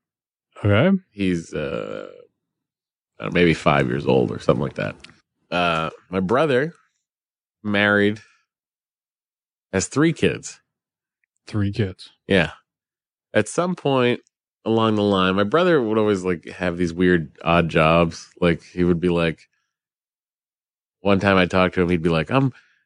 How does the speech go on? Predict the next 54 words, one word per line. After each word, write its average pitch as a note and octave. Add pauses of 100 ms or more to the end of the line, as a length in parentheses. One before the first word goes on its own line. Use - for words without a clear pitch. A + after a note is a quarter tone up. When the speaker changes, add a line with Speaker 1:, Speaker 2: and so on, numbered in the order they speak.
(160)
Speaker 2:
I'm G2+
selling C3
water C#3+
filtration C3+
systems D2+
because E2+
the F#2+
water A#2+
in G2
Florida B2
is G#2
bad, A2
and D2+ (720)
I'm F#2+
gonna F#2
sell A#2+
these. G#2
This A#2
is A2
the A2
next G#2+
big G#2
thing, G2+
these E2
filtration F#2
systems." - (280)
Next A#2+
time A2+
I G2+
talk G2+
to G2+
him, F2 (600)
"I'm E2+
selling D#3+
insurance. A2
I'm, E2+
I'm G2+
an G#2
insur-, A#2+
I A#2
got B2
my A2
insurance G#2+
license. E2+
I'm D#2+
an -
insurance B2
salesman." D#2+
Next G#2+
time G#2
I F#2+
talk F#2+
to F#2
him, E2